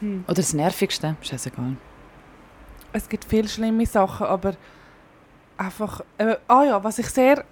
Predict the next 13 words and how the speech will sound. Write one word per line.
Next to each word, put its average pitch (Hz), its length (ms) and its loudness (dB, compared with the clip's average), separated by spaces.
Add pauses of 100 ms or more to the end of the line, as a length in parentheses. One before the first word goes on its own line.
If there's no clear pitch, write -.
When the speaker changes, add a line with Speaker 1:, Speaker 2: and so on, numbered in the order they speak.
(240)
Speaker 1:
schlimm 302 540 2
und 240 160 -2 (460)
traurig 392 360 6
finde, 262 380 2
ist, 220 180 -4
wenn 226 140 2
jemand 202 340 -2
drin 208 300 -4
hat, 196 180 -6
irgendwie, 196 460 -2 (1400)
ähm, 254 420 2 (280)
wenn 262 280 2
wir 262 120 2